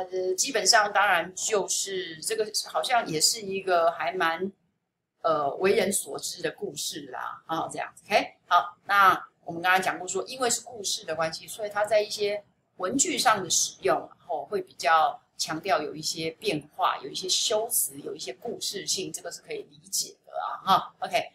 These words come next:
那呢，同学也可以去欣赏一下那些呢，比较美的词句啊，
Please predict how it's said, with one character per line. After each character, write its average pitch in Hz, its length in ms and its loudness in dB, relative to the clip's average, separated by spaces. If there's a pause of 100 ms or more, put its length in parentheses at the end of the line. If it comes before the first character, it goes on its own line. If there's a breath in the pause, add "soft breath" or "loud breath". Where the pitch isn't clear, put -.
(100)
那 185 220 4
呢， 160 140 0
同 156 180 -8
学 160 160 -6
也 127 60 -6
可 170 80 -10
以 160 60 -8
去 165 100 -12
欣 269 360 2
赏 - 280 0
一 - 40 -14
下 - 340 -4 (180)
那 185 160 -4
些 151 280 -2
呢， 156 260 -8 (160)
比 - 80 -20
较 165 180 2
美 151 360 -8
的 143 100 -16
词 - 300 0
句 160 380 -8
啊， 143 200 -6